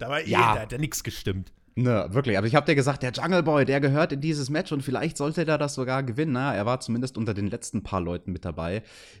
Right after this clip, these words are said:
Speaker 2: Die ganzen Sachen mit Matt Hardy fand ich sehr cool. Da hat man sehr toll, finde ich, Storytelling betrieben. Durch die Art und Weise, wie er mit Private Party interagiert hat, auch die Sache mit dem Hangman und der Dark Order, das war alles super.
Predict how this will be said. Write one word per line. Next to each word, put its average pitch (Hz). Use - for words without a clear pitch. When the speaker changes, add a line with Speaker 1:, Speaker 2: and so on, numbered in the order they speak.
Speaker 2:
Die 127
ganzen 143
Sachen 135
mit -
Matt 98
Hardy 104
fand 135
ich 92
sehr 80
cool. 202
Da 101
hat 104
man 92
sehr 98
toll, 131
finde 120
ich, -
Storytelling 120
betrieben. 127
Durch 120
die 117
Art 101
und 110
Weise, 110
wie 110
er 110
mit 107
Private 104
Party 110
interagiert 110
hat, 120
auch 98
die 104
Sache 92
mit 95
dem 87
Hangman 104
und 92
der 80
Dark 69
Order, 160
das 135
war 139
alles 135
super. 135